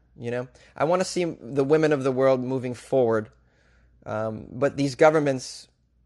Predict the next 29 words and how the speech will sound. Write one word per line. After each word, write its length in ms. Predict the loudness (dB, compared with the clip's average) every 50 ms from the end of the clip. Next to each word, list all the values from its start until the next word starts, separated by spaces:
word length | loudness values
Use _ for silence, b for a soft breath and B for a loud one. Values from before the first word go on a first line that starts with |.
| _ -20
uh, 840 | -20 -20 -18 -18 -18 -18 -18 -20 -20 -18 -18 -18 -18 -18 -20 -20 -16 -10
they're 160 | -8 -6 -2
not 200 | 2 2 4 4
allowing 380 | 6 6 6 4 4 2 0
that, 180 | 0 -2 -2 -2
some 160 | -4 -4 -4
of 100 | -4 -2
them, 220 | -4 -4 -4 -4 -6
and 100 | -6 -8
it's 140 | -6 -8
a 20 | -10
shame. 380 | -6 -4 -2 -2 -2 -2 -6 -8 -10
It 100 | -8 -4
really 240 | -2 -2 -2 0 -2
is. 260 | -2 -4 -8 -14 _ _ _ _ _ _ b b b b b b
I 140 | 2 2 4
have 160 | 4 4 2
this 160 | 2 -2 -2
to 80 | -2 -4
say 240 | 0 2 4 4 4
about 240 | 4 4 2 2 2
my 180 | 0 -4 -2
Indonesian 540 | -4 -4 -6 -4 -4 -4 -6 -6 -6 -6 -6
women. 260 | -4 -4 -4 -6 -4
As 160 | -2 -2 0
I 100 | 0 0
say 200 | 0 0 0 0
to 80 | 0 0
women 360 | 0 0 2 2 0 -2 -2